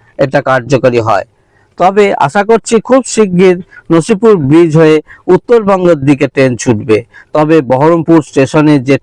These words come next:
টাইমে ট্রেন আসবে সেটা খুব বাজে টাইম, কেননা শিয়ালদা থেকে যদি এগারোটা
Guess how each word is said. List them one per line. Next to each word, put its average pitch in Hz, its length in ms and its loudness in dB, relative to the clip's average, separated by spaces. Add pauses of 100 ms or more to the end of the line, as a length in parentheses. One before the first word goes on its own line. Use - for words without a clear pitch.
টাইমে 147 380 2 (420)
ট্রেন 180 220 0 (220)
আসবে 139 280 0 (120)
সেটা 175 200 0 (140)
খুব 240 160 2 (400)
বাজে 123 300 0
টাইম, 107 180 2 (100)
কেননা 165 340 0 (380)
শিয়ালদা 175 500 0
থেকে 226 160 0 (120)
যদি 170 200 2 (220)
এগারোটা 190 340 0